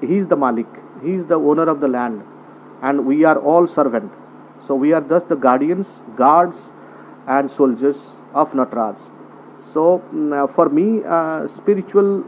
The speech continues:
uh, spiritualism and, uh, is a very interesting, uh, uh, another kind of vision or perception about theatre, that people believe, uh, pe-, theatre is a very trustful,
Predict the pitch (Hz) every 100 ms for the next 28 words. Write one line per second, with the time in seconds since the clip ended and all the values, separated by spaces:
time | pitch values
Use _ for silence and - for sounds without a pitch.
0 | - 165 78 151 - - - 190 202 208
1 | 208 190 175 185 196 196 - - - -
2 | 170 180 175 165 - 175 175 165 160 208
3 | 175 175 180 - 185 190 185 165 160 151
4 | 147 143 156 151 143 131 - - 151 160
5 | 156 147 156 143 131 110 110 127 135 135
6 | 127 123 117 110 135 135 139 123 - -
7 | 139 131 135 131 - 156 156 156 117 -
8 | - - - - 151 - 185 196 190 139
9 | 165 160 185 160 143 - 165 - - 190
10 | 190 208 190 185 185 208 208 - 214 214
11 | - - 196 190